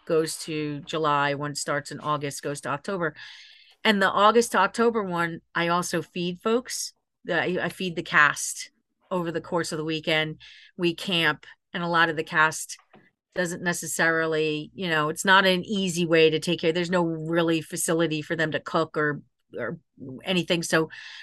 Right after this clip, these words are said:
I run a co-op and I feed people, which is another thing that fills my soul, right?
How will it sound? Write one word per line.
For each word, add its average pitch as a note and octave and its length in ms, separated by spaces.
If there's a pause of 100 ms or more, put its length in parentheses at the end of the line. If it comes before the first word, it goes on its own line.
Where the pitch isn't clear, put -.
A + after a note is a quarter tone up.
I F3+ 140
run E3+ 180
a D#3 60
co-op D#3+ 440
and D#3 100
I D3+ 80
feed D#3+ 240
people, E3+ 300
which F3 180
is F#3+ 100
another F3+ 420
thing E3+ 220
that - 140
fills E3+ 260
my D#3+ 120
soul, F#3+ 400 (240)
right? F#3+ 360